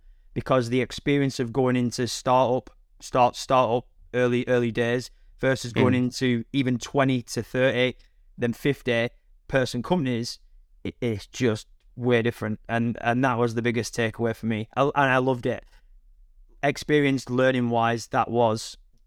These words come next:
Speaker 1: that was just crazy, the amount I took on board in that space of time.
Speaker 2: <laughs> And you're very right. Like, um, it's a point that I bring up with S D Rs. Like, when I join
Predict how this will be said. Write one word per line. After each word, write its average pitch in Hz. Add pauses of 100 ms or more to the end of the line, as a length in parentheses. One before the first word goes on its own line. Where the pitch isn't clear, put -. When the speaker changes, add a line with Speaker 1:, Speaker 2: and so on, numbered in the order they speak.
(100)
Speaker 1:
that 127 (500)
was 110
just 107
crazy, 107
the 104
amount 113
I -
took -
on 113
board 107
in 110
that 113
space 104
of -
time. 101
Speaker 2:
<laughs> - (920)
And 151
you're 156
very 175
right. 143
Like, 127
um, 123
it's 143
a 143
point 156
that 127
I 135
bring 131
up 123
with 135
S 127
D -
Rs. 117
Like, 123
when 131
I 123
join 127